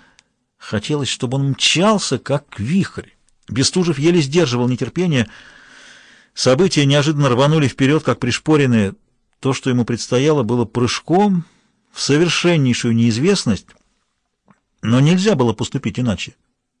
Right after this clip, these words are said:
Юная очаровательная чертовка, пугая и угрожая, очень точно обрисовала его незавидное по сравнению с охотниками положение.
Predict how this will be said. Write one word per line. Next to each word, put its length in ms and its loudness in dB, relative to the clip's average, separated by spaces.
Юная 440 2
очаровательная 640 2
чертовка, 540 -4
пугая 400 -4
и 140 -2
угрожая, 500 2
очень 360 0
точно 380 0
обрисовала 520 2
его 200 0
незавидное 540 0
по 180 -16
сравнению 400 0
с 80 -6
охотниками 520 -2
положение. 560 0